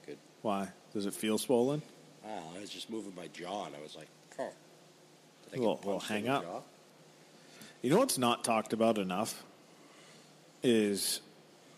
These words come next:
Speaker 2: understanding that the person that you marry, you're gonna eat every meal with for the rest of your life, and you better understand that and be able to handle whatever noise comes from that person. And I feel bad bringing it up, but I
Speaker 1: Nobody
Speaker 2: mean
Speaker 1: tells you that.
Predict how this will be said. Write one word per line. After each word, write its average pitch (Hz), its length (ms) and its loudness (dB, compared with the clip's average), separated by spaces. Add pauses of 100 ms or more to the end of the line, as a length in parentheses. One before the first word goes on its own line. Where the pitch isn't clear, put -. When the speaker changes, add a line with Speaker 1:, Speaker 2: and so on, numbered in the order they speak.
(840)
Speaker 2:
understanding 117 720 2
that 101 260 2
the 101 80 -2
person 113 380 2
that 98 120 -2
you 101 100 -2
marry, 98 380 2
you're 101 220 4
gonna 98 260 -2
eat 101 260 -6
every 107 280 2
meal 92 280 0
with 104 240 2
for - 140 -6
the 92 80 0
rest 92 220 0
of 98 100 -2
your 95 120 0
life, 95 340 2
and 98 100 -4
you 90 80 -4
better 98 460 0 (560)
understand 104 600 0
that 104 320 0
and 92 360 -4 (320)
be 107 120 2
able 98 200 2
to 95 80 -2
handle 101 440 0
whatever 92 420 0
noise 90 540 -2 (400)
comes 101 260 -8
from 104 200 -6
that 104 200 -2
person. 113 360 0 (1900)
And 131 140 4
I 107 140 4
feel 123 200 4
bad 101 260 2
bringing 87 240 0
it 85 100 -4
up, 90 240 -4
but 95 80 0
I - 60 2
Speaker 1:
Nobody 117 180 2
Speaker 2:
mean 107 60 -2
Speaker 1:
tells 104 260 -2
you 78 120 -6
that. 76 140 -12